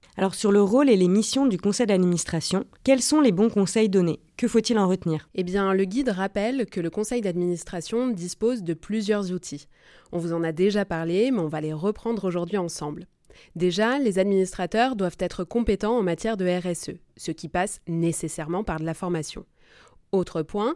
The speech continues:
Speaker 2: le guide invite à revoir la politique d'évaluation des membres du conseil, à mettre en place un comité spécialisé sur les enjeux R S E et enfin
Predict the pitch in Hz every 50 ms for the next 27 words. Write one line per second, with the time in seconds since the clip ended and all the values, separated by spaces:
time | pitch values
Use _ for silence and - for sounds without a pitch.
0 | - _ _ 175 175 175 165 160 190 240 247 220 - - - 208 202 190 196 247
1 | 285 - 220 170 170 175 170 185 220 233 185 151 151 - 220 226 220 220 - -
2 | 214 190 180 190 170 175 170 165 175 170 165 - - 262 233 185 170 190 220 220
3 | 190 196 175 190 185 - 190 185 - - 156 151 156 185 - _ _ _ - 165
4 | 165 165 160 - - 165 156 - 202 202 208 226 233 - 156 156 - - 202 185
5 | 180 170 - 185 175 - - 165 - - 175 165 165 160 180 185 - - 165 160
6 | 160 156 165 170 165 165 170 165 160 160 165 165 160 - - 277 311 - - -
7 | - - - _ _ _ 269 269 226 175 160 - - 175 170 214 254